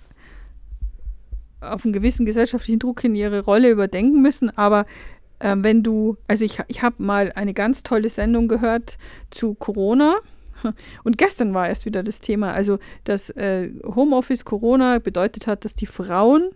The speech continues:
den Löwenanteil an der Kinderbetreuung und dem allen, also dass es, ähm, genau so war, also dass es auch wieder ein Rückfall war. Weil du da,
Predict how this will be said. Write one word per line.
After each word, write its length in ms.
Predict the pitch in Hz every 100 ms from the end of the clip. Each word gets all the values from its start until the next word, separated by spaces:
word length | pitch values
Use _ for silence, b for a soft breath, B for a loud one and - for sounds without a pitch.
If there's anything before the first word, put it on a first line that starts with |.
| -
den 320 | 226 220 214 214
Löwenanteil 1040 | 254 262 220 180 175 165 170 - 170 170
an 180 | 180 208
der 80 | 185
Kinderbetreuung 680 | - 269 240 233 208 196 185
und 240 | 175 180
dem 140 | 175
allen, 260 | 160 170 190 B B B -
also 200 | 208 214
dass 260 | 190 -
es, 240 | 220 - - - - - - - -
ähm, 420 | 202 196 196 180
genau 400 | 196 185 190 214
so 640 | 220 - 240 233 240 208
war, 360 | 185 196 208 -
also 200 | 202 202
dass 180 | 226 -
es 80 |
auch 160 | - 196
wieder 160 | 214 208
ein 120 | 226
Rückfall 680 | 226 233 - - 156 147 -
war. 280 | 131 - B B B B -
Weil 200 | 202 202
du 120 | 208
da, 160 | 202